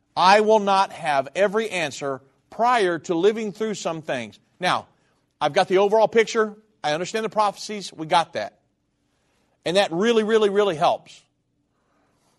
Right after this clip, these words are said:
But on some of these things, we are going to have to rely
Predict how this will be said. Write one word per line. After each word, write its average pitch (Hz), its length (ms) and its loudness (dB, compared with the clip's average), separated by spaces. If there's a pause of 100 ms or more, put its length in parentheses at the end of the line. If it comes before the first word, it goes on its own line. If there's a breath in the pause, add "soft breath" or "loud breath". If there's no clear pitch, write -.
(120)
But 190 100 4
on 175 140 2
some 269 260 -2
of 233 80 -2
these 165 220 -4
things, 170 360 -6
we 151 600 -4
are 160 160 -2
going 185 320 -4
to 180 60 -4
have 185 240 -4
to 175 80 -6
rely 165 680 0